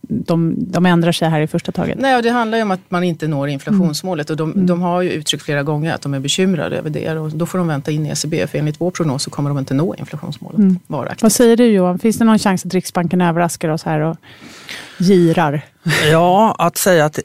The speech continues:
Speaker 3: det inte finns någon chans att Ris-, Riksbanken <laughs> överraskar oss, det, det tror jag är en prognos som man får äta upp. Eh, frågan är bara åt vilket håll.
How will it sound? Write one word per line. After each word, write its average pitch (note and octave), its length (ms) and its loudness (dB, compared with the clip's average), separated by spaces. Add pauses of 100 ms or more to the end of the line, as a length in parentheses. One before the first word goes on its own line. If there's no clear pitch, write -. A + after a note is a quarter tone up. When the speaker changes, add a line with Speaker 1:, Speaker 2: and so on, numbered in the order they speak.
Speaker 3:
det D#3+ 140 -4
inte E3 280 0
finns F3 200 0
någon F3+ 100 2
chans B2 320 -2
att C#3 100 -6
Ris-, D3+ 280 -2 (200)
Riksbanken D3 560 0
<laughs> A3 100 -2
överraskar D#3+ 840 2
oss, A2+ 180 -2
det, D3 260 2
det C3+ 160 -2
tror C3+ 200 0
jag B2 40 2
är B2 40 2
en A#2+ 80 -2
prognos A#2 320 -2
som A#2+ 120 -4
man A2 120 -4
får A#2+ 180 -4
äta B2 260 -4
upp. - 460 0 (360)
Eh, A2+ 380 -2 (160)
frågan D3 300 2
är C3+ 60 0
bara C3 180 2
åt A#2 120 -4
vilket A#2+ 180 -4
håll. A2+ 400 2